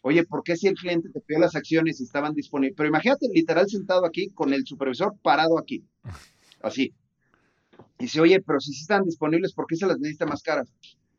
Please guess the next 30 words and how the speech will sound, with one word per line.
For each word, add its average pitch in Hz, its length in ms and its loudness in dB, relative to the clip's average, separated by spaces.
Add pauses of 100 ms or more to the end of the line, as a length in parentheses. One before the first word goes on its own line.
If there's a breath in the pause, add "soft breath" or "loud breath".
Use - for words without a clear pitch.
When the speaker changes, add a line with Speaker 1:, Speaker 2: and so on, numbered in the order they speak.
(280)
Speaker 1:
"No, 226 200 0
pues 135 120 -6
no 160 100 2
manches, 196 340 0
si 160 60 0
no, 170 160 0
¿cómo 202 180 -2
hacemos 196 280 -2
lana?". 233 280 2 (1200)
"Oye, 196 240 6
pero 180 140 2
es 196 60 -4
que 233 80 2
en 214 100 4
equities 208 460 0
así 165 180 -2
no 214 120 -2
funciona", 190 600 -2
¿no? 208 160 -4
Pues, 135 120 -16 (160)
y 107 300 -12
el 127 120 -6
trader 170 260 2
volteó 156 260 -4
con 170 140 -8
cara 170 200 2
de, 131 180 -2 (220)
"¿de - 120 -12
qué 156 120 -4
hablas?". 170 360 2